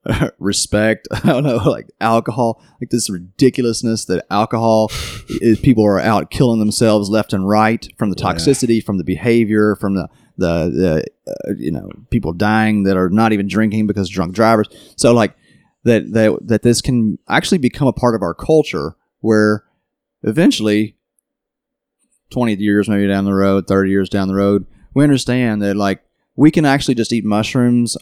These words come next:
Speaker 1: on a weekend or whatever with a friend, a, a, a, a thoughtful, considerate friend in a safe place,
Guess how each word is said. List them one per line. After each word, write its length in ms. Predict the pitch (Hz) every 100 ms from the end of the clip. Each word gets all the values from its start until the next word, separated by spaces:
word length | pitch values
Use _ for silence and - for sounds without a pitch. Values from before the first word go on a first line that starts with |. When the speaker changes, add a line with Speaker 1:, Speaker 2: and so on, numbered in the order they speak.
| -
Speaker 1:
on 120 | 110
a 40 |
weekend 580 | 101 110 113 120 113 113
or 80 | 104
whatever 400 | 104 107 110 104 _ _
with 160 | 107 104
a 40 |
friend, 500 | 104 - 104 65 98 -
a, 60 | 90
a, 40 | - _ 113
a, 60 | 117 -
a 40 | 123
thoughtful, 520 | - 120 120 - 120
considerate 680 | - 110 - 107 113 - -
friend 460 | 104 107 107 104 -
in 80 | 98
a 40 |
safe 340 | - 101 101
place, 560 | - 92 95 101 - -